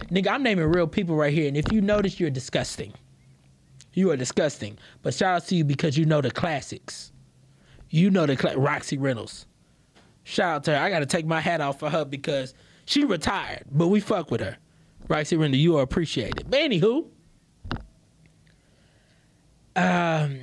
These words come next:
yeah, man. Um, so then we moved on from V H Ss to D V Ds. D V Ds, you didn't have to rewind it back or nothing. It was a C D,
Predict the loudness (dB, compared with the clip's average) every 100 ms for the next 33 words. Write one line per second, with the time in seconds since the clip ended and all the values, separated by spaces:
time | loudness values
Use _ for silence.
0 | -4 0 0 0 0 0 -2 -2 0 0
1 | 0 -4 -10 -14 -20 -20 _ _ _ _
2 | -14 -2 0 2 2 2 4 2 2 0
3 | -2 0 2 2 0 -2 -2 -4 -10 -8
4 | -6 -2 0 0 -4 -6 -10 -16 -4 -4
5 | -2 0 0 2 0 -2 -2 -2 -4 -4
6 | -4 -2 -2 -2 -2 -2 -2 -2 -4 -4
7 | -10 -12 -12 -8 -4 -2 -2 -2